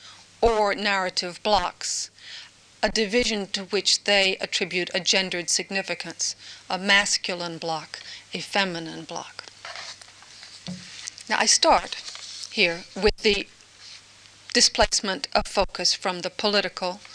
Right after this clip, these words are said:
to the personal. And here my examples are taken from Madame de Staël, Simone de Beauvoir, Henry James,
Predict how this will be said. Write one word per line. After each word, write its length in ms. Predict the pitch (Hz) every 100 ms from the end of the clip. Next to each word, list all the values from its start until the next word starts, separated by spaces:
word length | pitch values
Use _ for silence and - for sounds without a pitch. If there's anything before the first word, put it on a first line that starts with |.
| - - - -
to 100 | 202
the 120 | 196
personal. 480 | - 180 - 170 - - - - - - - - -
And 160 | 196
here 220 | 180 277 269
my 180 | 208 185
examples 640 | 185 - 190 175 190 180
are 100 | 185
taken 500 | - 190 - 196 185
from 340 | - 190 175 -
Madame 380 | 190 180 175 175
de 80 | 175
Staël, 500 | - 185 185 233 311 - - - - - -
Simone 440 | - 208 190 185
de 80 | 180
Beauvoir, 640 | 160 175 175 185 208 254 - - - - - - -
Henry 300 | 214 208 190
James, 640 | 208 202 214 254 285 -